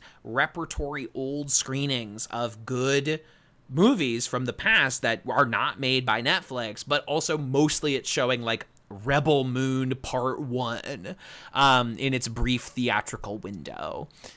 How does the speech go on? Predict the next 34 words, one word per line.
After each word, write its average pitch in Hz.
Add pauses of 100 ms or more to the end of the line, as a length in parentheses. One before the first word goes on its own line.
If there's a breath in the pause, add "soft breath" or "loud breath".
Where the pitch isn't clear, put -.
(100)
Uh, 117
but 127
it's 147
a, 123 (100)
it's 131
a 117
nice 131
theater. 156
I 131
love 135
being 143
in 135
there. 131
I 107
love 120
the 143
ambiance. 127
It's -
near 113
a 147
park, 131
you 139
know? 147
It's 120
just, -
like, 107
it's -
just -
a 110
very 131
nice 139
place -
to 131
be. 62